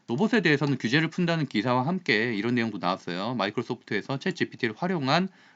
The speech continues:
로봇 제어 연구 결과를 공개했는데 보시면은 드론과 로봇을 조종한다. 그렇기 때문에 로봇과 연계할 수 있다는 내용이죠. 그래서 오늘 드론 관련된 주들도 올랐고 로봇 관련된 주들도 급등이 나왔습니다. 로봇 관련된 주들 중에서는 물론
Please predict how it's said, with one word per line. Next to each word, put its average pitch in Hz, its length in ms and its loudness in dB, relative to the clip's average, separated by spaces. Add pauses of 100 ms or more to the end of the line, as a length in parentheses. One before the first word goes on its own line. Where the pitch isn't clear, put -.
로봇 107 360 2
제어 107 340 0
연구 95 280 -2
결과를 101 340 -2
공개했는데 117 880 -2 (200)
보시면은 127 640 0 (280)
드론과 127 720 2
로봇을 107 420 0
조종한다. 117 720 -2 (340)
그렇기 180 200 -4
때문에 170 220 2
로봇과 156 420 2
연계할 123 320 2
수 - 120 -6
있다는 113 280 0
내용이죠. 98 580 -4
그래서 127 240 0
오늘 110 360 -2 (340)
드론 180 260 4
관련된 165 420 2
주들도 110 380 -2
올랐고 98 640 -2
로봇 123 300 -2
관련된 123 380 -2
주들도 113 580 -4
급등이 120 340 -4
나왔습니다. 85 580 -8 (500)
로봇 131 200 0
관련된 180 360 2
주들 131 240 0
중에서는 110 540 -2
물론 123 440 -2